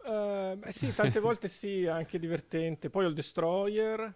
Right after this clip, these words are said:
Speaker 2: Esatto.
Speaker 1: eh, poi ho dei semi-, ho un semiacustico, un acustico. Una cosa che mi aveva, mi, mi era piaciuta di Ibanez quando ho cominciato a collaborare con loro, ho un cinque corde attivo, era perché, mm, i-, io sono,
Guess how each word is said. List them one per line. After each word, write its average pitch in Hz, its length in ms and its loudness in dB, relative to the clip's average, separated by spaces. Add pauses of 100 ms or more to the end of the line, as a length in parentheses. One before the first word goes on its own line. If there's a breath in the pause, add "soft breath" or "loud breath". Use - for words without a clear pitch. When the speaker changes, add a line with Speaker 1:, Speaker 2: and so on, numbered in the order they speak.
Speaker 2:
Esatto. - 300 -12
Speaker 1:
eh, 160 520 0
poi 175 160 2
ho 165 40 2
dei 156 100 0
semi-, 156 220 -6
ho 165 100 -2
un 156 80 -2
semiacustico, 202 1160 -6
un 170 140 -6
acustico. 190 960 -6
Una 180 160 0
cosa 196 260 2
che 196 120 0
mi 180 120 0
aveva, 170 500 4
mi, 160 160 -4
mi 165 160 -6
era 170 140 0
piaciuta 170 340 -8
di 156 100 -4
Ibanez 151 300 -4
quando 147 220 -4
ho - 20 -6
cominciato 147 380 -8
a 151 40 -8
collaborare 147 480 -4
con 147 240 -6
loro, 143 640 -4
ho 165 80 -14
un 139 60 -4
cinque - 260 -12
corde 156 400 -4
attivo, 160 600 -6 (580 soft breath)
era 180 300 2
perché, 185 560 0
mm, 156 440 -4 (380)
i-, 185 260 -12
io 190 180 2
sono, 185 500 0